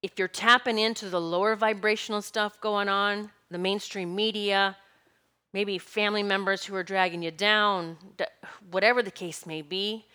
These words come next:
doing the same damn thing that you hate, the job that you don't wanna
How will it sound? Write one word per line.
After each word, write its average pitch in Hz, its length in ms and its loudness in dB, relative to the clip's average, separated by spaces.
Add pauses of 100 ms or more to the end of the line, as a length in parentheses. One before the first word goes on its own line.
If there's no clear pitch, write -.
(300)
doing 214 300 2
the 196 40 -2
same 208 320 -2
damn 180 220 0
thing 190 240 -4
that 160 140 -6
you 147 80 -6
hate, 214 520 -6 (100)
the 170 80 -6
job 208 420 2
that - 100 -6
you 180 80 -4
don't 170 180 -4
wanna 147 200 -10